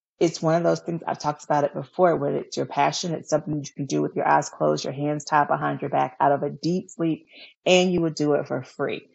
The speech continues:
That is me. I'm not just saying those words. I live that life. And so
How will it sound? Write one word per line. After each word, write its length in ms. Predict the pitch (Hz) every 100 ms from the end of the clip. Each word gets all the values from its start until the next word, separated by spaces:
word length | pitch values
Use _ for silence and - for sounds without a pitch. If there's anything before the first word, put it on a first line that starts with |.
| _ -
That 280 | 165 180 -
is 220 | 175 165
me. 320 | 165 - - -
I'm 180 | 165 175
not 260 | 180 -
just 240 | 170 147 -
saying 280 | 156 156
those 240 | 147 143 143
words. 480 | 143 156 147 147 -
I 240 | 151 156 160
live 460 | 147 143 175 160
that 240 | - - 135
life. 400 | 156 196 123 - _ _ - - _ -
And 160 | 170
so 600 | - 180 165 156 156 -